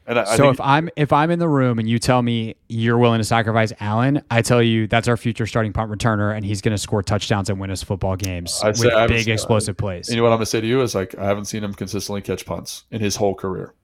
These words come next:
Speaker 1: So you
Speaker 2: Right,
Speaker 1: can
Speaker 2: because
Speaker 1: tell me
Speaker 2: he
Speaker 1: what you
Speaker 2: hasn't
Speaker 1: want.
Speaker 2: had that many opportunities.
Speaker 1: Right,
Speaker 2: Like,
Speaker 1: but that's
Speaker 2: he
Speaker 1: what I'm,
Speaker 2: is,
Speaker 1: but you want me to
Speaker 2: I,
Speaker 1: argue with you? That's what I'm gonna say.
Speaker 2: Um, right, no, hundred percent. And I'm gonna pull up the broadcast of Brian Mitchell telling the punt return story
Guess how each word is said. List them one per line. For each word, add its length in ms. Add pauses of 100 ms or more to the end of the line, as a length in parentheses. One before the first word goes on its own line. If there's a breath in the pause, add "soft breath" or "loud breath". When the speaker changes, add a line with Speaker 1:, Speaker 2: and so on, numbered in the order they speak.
(140)
Speaker 1:
So 340 (340 loud breath)
you 100
Speaker 2:
Right, 60
Speaker 1:
can 80
Speaker 2:
because 160
Speaker 1:
tell 60
me 60
Speaker 2:
he 60
Speaker 1:
what 20
you 0
Speaker 2:
hasn't 260
Speaker 1:
want. 20
Speaker 2:
had 160
that 240
many 220
opportunities. 880
Speaker 1:
Right, 160 (140)
Speaker 2:
Like, 100
Speaker 1:
but 80
that's 180
Speaker 2:
he 80
Speaker 1:
what 100
I'm, 40
Speaker 2:
is, 260
Speaker 1:
but 140
you 80
want 160
me 60
to 80
Speaker 2:
I, 80
Speaker 1:
argue 180
with 140
you? 80
That's 180
what 80
I'm 40
gonna 100
say. 260 (240)
Speaker 2:
Um, 220
right, 300
no, 160
hundred 180
percent. 260
And 120
I'm 100
gonna 140
pull 180
up 120
the 100
broadcast 580
of 60
Brian 280
Mitchell 300
telling 300
the 80
punt 180
return 300
story 480